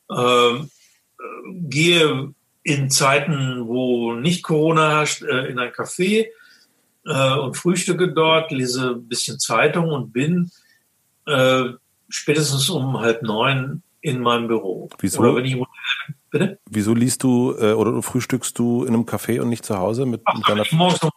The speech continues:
Speaker 1: mal ein paar Leute sehe. Das ist <laughs> ganz schön irgendwie. Äh, da, da, damit ich, damit ich noch mal ein bisschen rauskomme. Bin ja den Rest des Tages dann oft allein und, äh, und da sieht man noch mal jemanden, äh,
Speaker 2: Und wieso nicht die Familie? Also warum nicht mit, mit deiner Frau und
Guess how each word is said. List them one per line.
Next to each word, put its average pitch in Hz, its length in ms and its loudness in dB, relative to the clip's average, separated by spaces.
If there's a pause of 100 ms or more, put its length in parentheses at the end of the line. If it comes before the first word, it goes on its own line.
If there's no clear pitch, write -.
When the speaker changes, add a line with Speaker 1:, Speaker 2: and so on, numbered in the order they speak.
Speaker 1:
mal 143 80 -4
ein 135 160 -6
paar 147 220 2
Leute 135 360 0
sehe. 107 520 -8
Das 120 140 -8
ist - 280 -8
<laughs> - 20 -12
ganz 175 120 -2
schön 156 420 0
irgendwie. 156 360 -8 (640)
Äh, 120 680 6 (600)
da, 131 300 -4
da, 113 220 2
damit 135 300 -4
ich, - 320 -12
damit 127 300 -4
ich - 220 -14
noch 127 120 -6
mal 127 80 -2
ein 120 60 -4
bisschen 127 240 -2
rauskomme. 110 760 0
Bin 120 100 -8
ja 127 140 0
den 117 100 -4
Rest 135 260 -2
des - 100 -8
Tages 120 380 0
dann 120 140 -8
oft 117 240 -4
allein 131 520 2
und, 120 160 -4 (760)
äh, - 60 -6
und 113 600 2
da 113 80 2
sieht 127 220 -6
man 131 140 0
noch 123 160 0
mal 120 100 2
jemanden, 113 680 0
äh, 104 460 -4
Speaker 2:
Und 110 200 -6
wieso 107 200 4
nicht 123 180 2
die - 60 0
Familie? 127 460 2
Also 101 260 -2
warum 107 240 0
nicht 110 200 0
mit, - 360 -6
mit 113 160 -4
deiner 101 160 2
Frau 113 340 2
und 104 160 -4